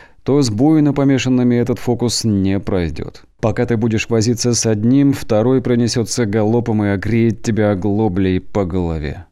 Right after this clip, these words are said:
Вот и получается, что в мире нормальных нет и не может быть. Если они в теории и имелись в начале, то давно и безнадёжно слились с дружной толпой безумствующего большинства.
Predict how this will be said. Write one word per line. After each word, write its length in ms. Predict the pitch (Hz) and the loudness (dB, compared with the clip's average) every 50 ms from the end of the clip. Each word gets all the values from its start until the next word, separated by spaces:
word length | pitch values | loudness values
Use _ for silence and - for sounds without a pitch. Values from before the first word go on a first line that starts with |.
| _ _ _ | _ _ _
Вот 380 | - 82 82 95 104 110 95 117 | -10 -8 -4 -2 -2 -2 -2 -2
и 20 | |
получается, 600 | - 123 127 131 120 139 147 143 139 139 147 143 | 0 0 0 0 2 2 2 2 2 2 0 -2
что 180 | 131 - 139 127 | -2 0 0 0
в 80 | 107 117 | 2 2
мире 220 | 139 139 143 139 | 2 4 4 4
нормальных 640 | 131 131 123 113 110 135 135 127 131 139 131 - 113 | 2 2 2 0 0 0 2 2 2 2 2 2 2
нет 320 | 127 143 160 139 113 - | 2 2 2 2 0 0
и 80 | 85 80 | -2 0
не 160 | 87 101 117 | 0 0 2
может 400 | 113 107 107 120 131 120 131 120 | 2 2 2 2 2 0 0 0
быть. 340 | 113 107 127 127 98 - - - - - - - | 0 0 0 -2 -2 -4 -8 -16 -18 -20 -14 -8
Если 320 | - 101 143 151 - 151 151 | -4 -2 -2 0 0 0 2
они 160 | 156 170 160 | 2 2 0
в 60 | - | 0
теории 400 | - 170 165 175 170 156 151 139 | 0 2 2 2 4 4 2 2
и 200 | 107 143 139 131 | 4 4 4 4
имелись 400 | 131 143 135 120 113 98 - - | 4 4 2 2 0 0 -2 -4
в 80 | 104 104 | -2 -2
начале, 400 | 113 120 117 - 165 160 147 131 | -2 -2 -2 -2 -2 -2 0 0
то 140 | 139 131 127 | 0 0 0
давно 360 | 117 123 107 117 139 156 151 | 0 0 2 2 2 2 2
и 80 | 135 | 2
безнадёжно 720 | 113 120 131 110 120 127 120 101 127 131 113 113 120 120 | 2 2 0 0 0 -2 -2 0 0 0 0 0 0 -2
слились 500 | 110 - - 123 135 127 131 143 135 - | -2 -2 0 0 2 4 4 4 2 2
с 140 | - - - | 0 -2 -2
дружной 420 | 104 - 143 160 143 120 139 143 139 | 0 0 2 2 2 2 2 0 0
толпой 460 | 139 143 127 123 120 - 147 135 117 | 0 0 0 0 0 0 0 0 2
безумствующего 960 | 104 123 117 104 123 120 113 - - 113 113 110 101 - - - 107 107 101 | 2 0 0 2 2 0 0 0 -2 -2 0 0 0 -2 -2 -2 -2 -2 -2
большинства. 880 | 90 95 92 82 - - 90 85 80 - - - 80 73 78 78 - | -2 -2 -4 -4 -6 -6 -6 -6 -6 -8 -8 -8 -8 -8 -8 -10 -12